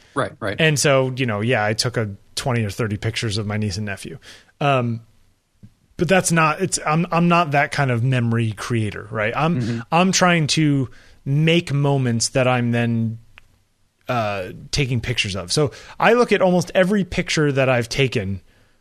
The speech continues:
Speaker 2: I can remember where I was when I took it. Like, if you, you know, if you show me a portrait of somebody, I'll be like, "Oh, I remember taking that. Like, we were up in
Speaker 1: Right.
Speaker 2: this building and X, Y, Z and this, that, and the other thing," you know?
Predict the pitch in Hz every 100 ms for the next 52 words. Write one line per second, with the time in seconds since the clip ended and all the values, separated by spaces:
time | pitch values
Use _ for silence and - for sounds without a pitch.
0 | _ _ - 151 165 147 147 143 143 143
1 | 131 131 123 120 120 120 113 113 101 104
2 | - - 95 - 120 131 135 180 208 156
3 | 120 156 - 170 156 139 - 143 - 165
4 | 147 180 180 175 147 143 120 - 165 180
5 | 175 147 185 196 139 113 101 104 101 143
6 | - 139 107 113 110 120 113 165 - 220
7 | 180 135 117 101 98 - - _ _ -
8 | 151 - 143 139 180 151 113 107 104 113
9 | 123 127 117 131 127 98 87 113 107